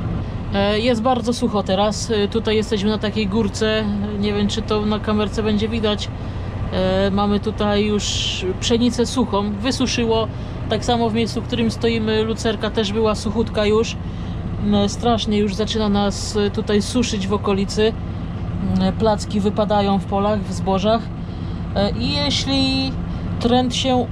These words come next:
utrzyma i prognozy się sprawdzą, bo tam zapowiadają, że ma być upalne lato, no to, no to drugi, trzeci pokos nie będzie zbyt obfity, coś tam może się skosi, ale ile, to nie wiem.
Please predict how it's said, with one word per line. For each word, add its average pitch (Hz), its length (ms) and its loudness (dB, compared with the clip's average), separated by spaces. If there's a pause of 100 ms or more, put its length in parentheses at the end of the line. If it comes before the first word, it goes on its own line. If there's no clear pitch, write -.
utrzyma 254 720 2 (140)
i 233 200 0
prognozy 240 600 2
się 233 240 2
sprawdzą, 233 560 0
bo 214 100 0
tam 220 200 0 (380)
zapowiadają, 220 720 2
że 208 140 0
ma 214 140 2
być 208 200 -2
upalne 226 440 2
lato, 208 440 2 (1000)
no 240 220 4
to, 226 680 2 (1080)
no 208 80 2
to 226 140 2
drugi, 247 280 2
trzeci 247 300 0
pokos 240 340 0
nie 240 100 2
będzie 214 280 2
zbyt 180 240 -2
obfity, 196 460 0
coś 202 180 -2
tam 208 160 0
może 202 220 2
się 208 140 0
skosi, 202 360 0
ale 190 180 0
ile, 220 320 0
to 226 160 -2
nie 226 180 4
wiem. 233 220 2